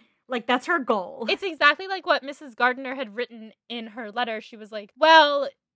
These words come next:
Speaker 2: the only thing that Darcy really lacks is a sense of humor, but if he marries prudently, his wife will help with that." And that's what she's doing. She is training him to be more fun. <laughs>
Speaker 1: Oh, yeah.
Speaker 2: Then, this is the best, she asks why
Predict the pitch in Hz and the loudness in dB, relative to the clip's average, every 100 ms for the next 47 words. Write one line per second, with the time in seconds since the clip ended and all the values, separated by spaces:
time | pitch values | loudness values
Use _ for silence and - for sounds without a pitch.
0 | _ 285 240 285 339 - 330 277 240 247 | _ -4 -4 -4 -10 -12 -12 -12 0 0
1 | 247 247 220 220 220 202 202 208 202 - | 0 -6 -12 -10 -8 2 4 4 0 -10
2 | _ 214 214 214 208 _ 226 269 247 247 | _ -10 -8 -8 -10 _ -14 -14 -14 -16
3 | - 233 220 202 202 185 233 202 233 262 | -14 -14 -12 -12 -14 -4 -2 -2 -6 -14
4 | 240 247 247 247 _ 453 427 381 240 262 | -12 -10 -10 -14 _ -12 -12 -14 -18 -18
5 | 262 262 277 233 226 320 403 - 247 220 | -14 -10 -10 -10 -10 -12 -12 -14 -6 -6
6 | 214 _ - 233 226 226 220 - - 226 | -6 _ -10 0 2 2 0 -2 -6 -4
7 | 226 220 254 254 214 196 190 - 202 - | -6 -10 -16 -16 -14 -16 -18 -16 -16 -14
8 | - 220 214 214 226 202 202 196 208 _ | -14 -12 -12 -16 -16 -16 -16 -20 _ _
9 | _ _ 233 214 208 208 214 214 - 220 | _ _ -14 -14 -10 -6 -4 -6 -2 -2
10 | 196 294 - 233 202 - 415 - _ 220 | 0 -6 -6 -4 -2 0 -2 -4 _ 0
11 | 339 403 220 214 254 _ 220 254 285 277 | 0 -2 -10 -14 -20 _ 2 2 2 -4
12 | 220 - 277 226 254 - _ 220 220 226 | -4 -4 0 4 4 2 _ -20 -16 -2
13 | 233 233 247 | 0 2 0